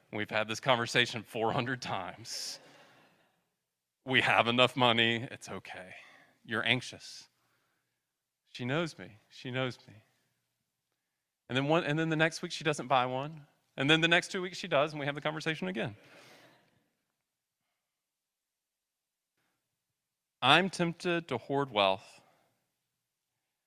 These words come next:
so that my future will feel secure, but more than that, so that my future will feel under control.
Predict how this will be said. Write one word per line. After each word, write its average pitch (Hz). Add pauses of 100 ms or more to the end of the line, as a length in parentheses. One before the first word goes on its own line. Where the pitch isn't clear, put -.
(280)
so -
that 120
my 123
future 143
will 127
feel 123
secure, 139 (580)
but 123
more 131
than 151
that, 113 (720)
so -
that 131
my 127
future 139
will 123
feel 117
under 110
control. 98